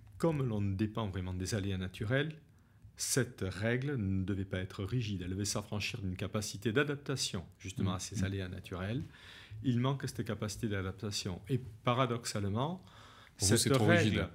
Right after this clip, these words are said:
Speaker 1: sur son affichage très
Speaker 2: Mmh.
Speaker 1: grégorien, ah, elle a quelque chose de grotesque, elle est fixée uniquement sur du déclaratif. Donc, c'est, c'est fâcheux,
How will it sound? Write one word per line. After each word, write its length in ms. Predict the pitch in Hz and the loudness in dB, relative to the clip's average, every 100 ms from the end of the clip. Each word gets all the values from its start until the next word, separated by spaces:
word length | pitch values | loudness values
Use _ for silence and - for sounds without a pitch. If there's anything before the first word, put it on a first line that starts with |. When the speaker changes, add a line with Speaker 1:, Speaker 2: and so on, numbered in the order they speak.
| - - | -14 -6
Speaker 1:
sur 300 | 82 123 - | 0 0 0
son 260 | 117 104 | 0 2
affichage 720 | 101 - 120 - 135 131 - - - - | 0 -2 -4 0 0 0 -4 -10 -20 -4
très 260 | 95 98 95 - - - | 0 0 -2 -10 -20 -14
Speaker 2:
Mmh. 20 | - | -8
Speaker 1:
grégorien, 520 | 98 92 98 147 156 - - 113 | -8 -4 0 0 0 -10 -10 -6
ah, 120 | - - _ - | -6 -10 _ 0
elle 200 | 147 151 | 4 4
a 100 | 143 | 2
quelque 320 | 131 - 113 | -2 0 -2
chose 580 | - 131 123 110 92 - - - - - - - 101 | 0 0 0 0 -4 -8 -12 -14 -14 -20 -20 -16 -4
de 220 | 98 90 - - - - | -2 -2 -8 -20 -20 -6
grotesque, 640 | 101 101 95 147 139 - 82 - - - - - - | 0 0 2 2 2 -2 -6 -8 -20 -20 -20 -12 0
elle 520 | 139 123 113 113 120 | 2 4 4 4 4
est 240 | 117 90 | 4 2
fixée 640 | - - 117 - 135 139 135 | -6 -6 -2 0 2 0 0
uniquement 500 | 113 107 104 95 123 | -2 -2 -2 -2 -2
sur 260 | 135 - 95 | -4 -6 -6
du 140 | 98 | -6
déclaratif. 800 | 95 95 101 104 - - - - - - - - 123 | -6 -4 -4 -4 -8 -12 -12 -16 -20 -20 -20 -6 0
Donc, 220 | 139 139 - - - - - - | 0 0 -12 -16 -16 -16 -16 0
c'est, 600 | - 165 143 131 120 101 | 4 6 6 6 4 2
c'est 180 | - 131 | 2 2
fâcheux, 580 | 143 131 - 123 180 | 4 2 4 2 2